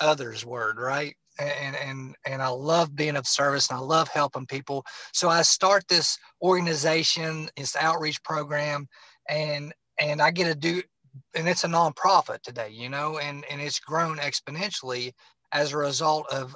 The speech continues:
of, uh, my higher power and his guidance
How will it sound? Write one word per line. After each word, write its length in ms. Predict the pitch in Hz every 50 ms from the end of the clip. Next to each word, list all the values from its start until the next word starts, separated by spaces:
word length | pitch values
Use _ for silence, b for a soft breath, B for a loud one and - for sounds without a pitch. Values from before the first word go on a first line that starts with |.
| - -
of, 300 | 135 135 131 123 117 120 - - - - -
uh, 180 | 135 135 131 127
my 180 | 135 143 147
higher 320 | 143 127 147 147 143 131 123 -
power 500 | - 160 160 175 170 147 131 127 123 - _ b b b b b b b b -
and 140 | 139 139
his 200 | 127 139 151 135
guidance 680 | 120 117 135 139 165 185 185 139 123 120 123 131 - -